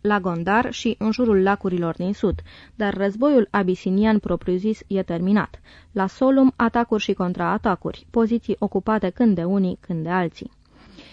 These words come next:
De ieri avem cartele pentru pâine, zahăr, ulei, carne.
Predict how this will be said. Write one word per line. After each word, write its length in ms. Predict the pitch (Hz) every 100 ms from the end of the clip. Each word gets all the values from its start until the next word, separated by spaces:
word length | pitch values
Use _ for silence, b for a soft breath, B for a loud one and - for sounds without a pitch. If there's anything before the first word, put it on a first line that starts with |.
| b
De 120 | - 240
ieri 220 | 285 311
avem 260 | 262 269 302
cartele 440 | 269 247 262 247
pentru 300 | 226 214 185
pâine, 420 | 165 247 262 233
zahăr, 460 | 208 202 214 233 214
ulei, 440 | - 220 175 185 -
carne. 420 | - 196 165 135